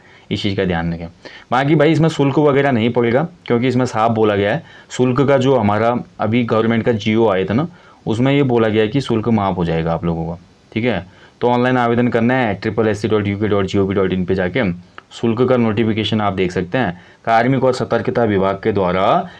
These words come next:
इतने, इतने शासनादेश के अनुसार तीन अक्टूबर के बाद के जो फॉर्म आएंगे मार्च दो हज़ार बाईस तक, उनमें कोई भी शुल्क नहीं लिया जाएगा, ठीक है। तो चलिए भर लीजिएगा,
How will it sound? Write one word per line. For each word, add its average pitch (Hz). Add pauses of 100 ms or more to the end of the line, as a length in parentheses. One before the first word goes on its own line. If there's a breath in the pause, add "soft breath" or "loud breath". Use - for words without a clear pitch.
(140)
इतने, 120
इतने 120
शासनादेश 101
के -
अनुसार 101
तीन 110
अक्टूबर 101
के 104
बाद 107
के 87 (280 soft breath)
जो 117
फॉर्म 110
आएंगे 107
मार्च 107
दो 107
हज़ार 98
बाईस 104
तक, 82 (320 loud breath)
उनमें 117
कोई 120
भी 120
शुल्क 101
नहीं 98
लिया 87
जाएगा, 82 (320)
ठीक 123
है। 101 (480 soft breath)
तो -
चलिए 180
भर 135
लीजिएगा, 165